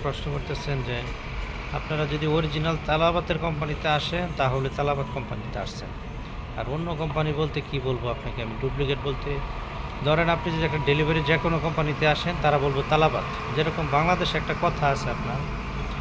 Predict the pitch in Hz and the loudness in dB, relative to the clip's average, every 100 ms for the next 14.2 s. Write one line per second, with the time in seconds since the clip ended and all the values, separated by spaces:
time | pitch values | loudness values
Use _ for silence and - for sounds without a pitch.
0 | - - 151 185 190 190 175 185 190 202 | -4 0 4 4 6 2 4 4 6 6
1 | 185 175 165 185 175 170 156 160 165 170 | 6 2 2 4 4 4 2 2 4 4
2 | 165 165 160 156 151 131 131 123 - - | 4 6 8 6 4 0 0 -2 -4 -6
3 | - 135 151 151 - 175 165 170 214 - | -4 0 0 0 0 -2 0 -2 -4 -8
4 | - - - - 151 180 196 185 160 - | -8 -8 -8 -2 2 6 6 6 4 0
5 | 135 139 139 131 147 151 151 170 170 151 | -2 0 2 2 2 2 6 8 8 6
6 | 156 156 175 165 160 160 170 170 170 170 | 4 2 0 0 0 0 0 0 2 2
7 | 175 - - - - 147 160 165 175 165 | 0 -4 -6 -6 -2 2 2 4 4 2
8 | 170 160 156 151 151 170 160 156 151 156 | 0 2 2 0 -2 0 2 2 0 2
9 | 160 156 175 247 - - - - - 147 | 2 2 -2 -4 -6 -8 -8 -6 -2 0
10 | 165 165 180 180 - 165 156 151 160 180 | 2 4 4 4 2 2 4 6 8 8
11 | 180 190 143 147 151 135 147 151 170 185 | 6 4 8 8 6 2 6 6 6 2
12 | 190 180 220 185 143 123 117 107 104 101 | 2 2 0 0 -2 -2 -4 -4 -4 -6
13 | - - - - - - - 139 175 202 | -8 -10 -10 -8 -8 -8 0 4 4 4
14 | 180 147 | 2 0